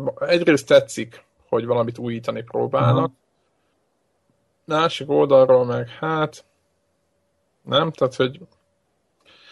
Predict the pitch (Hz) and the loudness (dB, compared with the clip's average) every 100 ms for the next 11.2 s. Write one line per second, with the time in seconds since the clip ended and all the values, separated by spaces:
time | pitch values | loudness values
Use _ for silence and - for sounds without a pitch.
0 | - - _ 170 190 180 160 143 139 139 | -20 -20 _ 0 2 6 6 8 6 4
1 | 156 123 123 127 123 120 131 - 120 120 | -2 -2 -2 -2 -4 -2 -2 -2 -8 -4
2 | 117 117 117 117 - 113 120 135 131 135 | -2 -2 -4 -10 -10 -4 -2 -2 -4 -6
3 | 120 117 113 123 123 - 117 117 113 117 | -6 -4 -6 -2 -4 -4 -6 -4 -2 -4
4 | 117 131 127 113 113 131 120 117 123 - | -2 0 0 -2 -2 -2 0 -2 -4 -6
5 | 117 120 117 117 120 _ _ _ _ _ | -6 -2 -2 -2 -4 _ _ _ _ _
6 | - 139 - 120 117 117 120 120 120 120 | 2 4 2 -2 -2 -2 -2 -2 -2 -2
7 | 117 - 120 117 117 - 120 117 117 117 | -6 -4 -4 -4 -4 -6 -6 -6 -4 -2
8 | 113 117 123 120 117 117 117 120 127 - | -2 -4 -8 -6 -6 -4 -4 2 0 2
9 | 156 - _ - - - - 127 120 135 | -2 -2 _ -20 -20 -12 0 0 2 0
10 | 117 117 117 117 113 117 117 120 117 113 | 2 0 -2 -2 -4 -4 -8 -10 -4 -4
11 | 113 113 | -4 -6